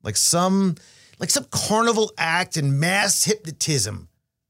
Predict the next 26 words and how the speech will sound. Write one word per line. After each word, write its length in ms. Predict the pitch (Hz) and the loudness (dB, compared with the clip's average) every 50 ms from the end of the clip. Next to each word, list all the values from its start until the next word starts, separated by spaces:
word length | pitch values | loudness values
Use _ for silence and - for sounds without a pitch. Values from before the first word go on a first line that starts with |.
| _ _ _ _ _ _ | _ _ _ _ _ _
creating 320 | - - 196 190 175 165 | -4 -2 0 2 2 4
a 40 | 139 | 4
new 200 | 147 160 220 233 | 4 4 4 2
religion. 400 | 220 202 175 175 135 92 98 92 | 0 0 0 0 0 0 -2 -2
That's 220 | 127 - - - | -2 0 0 -2
kind 200 | - - - 320 | -2 -2 -2 -2
of 140 | 226 165 170 | -2 -2 0
what 140 | 196 202 - - - - - _ | -2 -2 -4 -6 -18 -20 -20 _
happened 460 | - - 220 247 262 - 233 175 98 | -6 -4 -4 -4 -2 -2 -4 -4 -4
here 280 | 92 95 78 - - _ _ _ _ _ _ _ _ _ _ _ _ _ _ _ _ _ _ _ _ _ _ _ _ _ _ _ _ _ | -6 -12 -16 -18 -20 _ _ _ _ _ _ _ _ _ _ _ _ _ _ _ _ _ _ _ _ _ _ _ _ _ _ _ _ _
with 220 | 117 110 - - - | -10 -10 -10 -8 -2
breakaway 440 | 127 156 160 151 156 151 151 147 | -2 -2 -2 0 -2 0 0 2
sects 840 | 123 - - - 147 151 170 - - - - - - - - - - | 2 0 0 2 2 0 0 0 -2 -2 -2 -2 -4 -4 -6 -8 -6
like 160 | 127 127 104 | -8 -8 -8
the 120 | - 117 - | -8 -12 -8
altcoin, 840 | - 123 135 143 - - - - 147 147 147 147 160 175 180 180 - _ _ _ _ _ _ _ _ _ _ _ _ _ _ _ _ _ _ _ - | -4 -4 -4 -4 -4 -8 -8 -4 -2 0 0 0 0 0 -2 -4 -6 _ _ _ _ _ _ _ _ _ _ _ _ _ _ _ _ _ _ _ -10
N 140 | 117 113 | -6 -6
F 180 | 107 101 - _ | -6 -6 -6 _
Ts, 880 | - - - 156 165 165 165 156 156 156 156 139 131 - - - - _ _ _ _ _ _ _ _ _ _ | -6 -4 -2 0 0 0 0 0 -2 -2 -2 -2 -2 -2 -4 -6 -12 _ _ _ _ _ _ _ _ _ _
and 80 | - 156 | -6 -4
the 60 | 156 | -2
rest 180 | 156 147 135 - | 0 0 0 0
of 80 | 135 | -2
that 140 | 123 - - _ _ _ _ _ _ _ _ _ _ _ _ _ _ _ _ _ | -4 -6 -8 _ _ _ _ _ _ _ _ _ _ _ _ _ _ _ _ _
total 300 | - - 226 277 269 196 | -2 0 2 2 2 -2
crap 600 | - - - - 170 196 190 180 160 143 - - | -4 -8 -6 -2 0 2 4 4 2 0 -2 -6